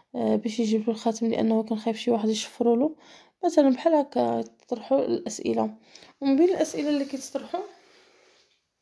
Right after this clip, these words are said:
اللي ممكن نطرحوا لكم في هادو ديال الفهم، في لا لونغ عندنا مثلًا لو شون ليكسيكال. Relevez le champ lexical, par exemple. ديال، آه،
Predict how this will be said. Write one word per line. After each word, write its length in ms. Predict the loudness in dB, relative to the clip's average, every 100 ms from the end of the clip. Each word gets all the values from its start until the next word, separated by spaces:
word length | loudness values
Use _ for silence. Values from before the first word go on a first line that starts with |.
| _ -20 -4
اللي 160 | 0
ممكن 300 | 2 2 -2
نطرحوا 360 | -2 -2 -2 -4
لكم 160 | -6
في 140 | -12 -8
هادو 240 | -4 -2
ديال 180 | -2 -4
الفهم، 360 | -4 -2 -2 -4 -10 -20 -20 _
في 160 | _ 4
لا 120 | 4
لونغ 320 | 6 4 4
عندنا 260 | 2 2 2
مثلًا 420 | 2 2 2 2
لو 80 | 0
شون 260 | -2 -2
ليكسيكال. 680 | -2 -4 -6 -6 -4 -4 2
Relevez 400 | 4 4 4 2 0
le 60 | -2
champ 140 | -2 -2
lexical, 440 | -4 -8 -8 -8 -8
par 80 | -6 -4
exemple. 380 | -2 0 2 0 -4 -20 -20 -20 -20 -20 -20 -20 _ _ -10
ديال، 340 | -2 2 4
آه، 400 | 4 4 2 0